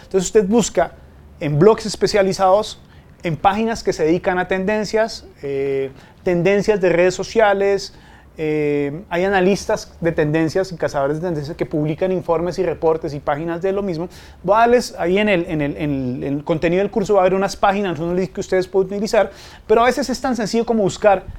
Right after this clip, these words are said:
tendencias, explorar, tendencias, turismo ecológico, tendencias, y ahí le van saliendo cosas. Eh, otra forma de hacerlo es en inglés. Hay muchas, muchos reportes de tendencia, o los más actualizados están en inglés. Así que,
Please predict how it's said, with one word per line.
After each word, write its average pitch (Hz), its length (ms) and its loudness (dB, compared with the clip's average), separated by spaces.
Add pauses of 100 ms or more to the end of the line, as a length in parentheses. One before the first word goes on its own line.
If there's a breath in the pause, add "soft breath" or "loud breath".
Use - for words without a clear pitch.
(160)
tendencias, 262 880 4 (720)
explorar, 202 600 4 (280)
tendencias, 233 840 2 (360)
turismo 202 320 2
ecológico, 202 640 2
tendencias, 226 800 0
y 208 80 -2
ahí 214 80 4
le 214 100 4
van 202 140 2
saliendo 165 420 0
cosas. - 380 -4 (880 loud breath)
Eh, 160 480 0 (280)
otra 196 220 2
forma 233 240 2
de - 20 0
hacerlo 196 240 0
es 208 100 0
en 220 100 2
inglés. 170 380 2
Hay 160 100 -2
muchas, 185 420 -4
muchos 202 260 -4
reportes 180 380 -2
de 214 100 0
tendencia, 151 580 -2
o 170 140 -2
los 143 180 0
más 151 160 -4
actualizados 156 500 -2
están 147 220 -6
en 156 100 -4
inglés. 185 280 0
Así 151 200 -6
que, 202 240 -2